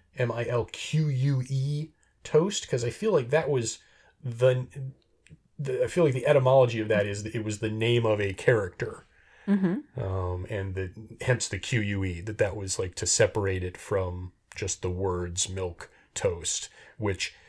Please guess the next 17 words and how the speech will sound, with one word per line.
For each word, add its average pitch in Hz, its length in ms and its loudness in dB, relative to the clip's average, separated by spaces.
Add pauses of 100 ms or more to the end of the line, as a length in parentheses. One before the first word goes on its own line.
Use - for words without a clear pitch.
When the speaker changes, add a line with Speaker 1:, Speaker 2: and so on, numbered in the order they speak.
(220)
Speaker 1:
and 104 120 -2
a 107 80 -4
combination 104 540 2
of 90 80 -6
which 98 220 -4
may 98 160 -2
well 98 280 2
have 92 220 -4
been, 92 520 -2 (540)
you 139 120 -10
know, 117 140 -12
used 98 360 -6
before 98 340 -4
that. 82 240 -10
I 85 80 -8
didn't 82 280 -10
remember. 87 480 -8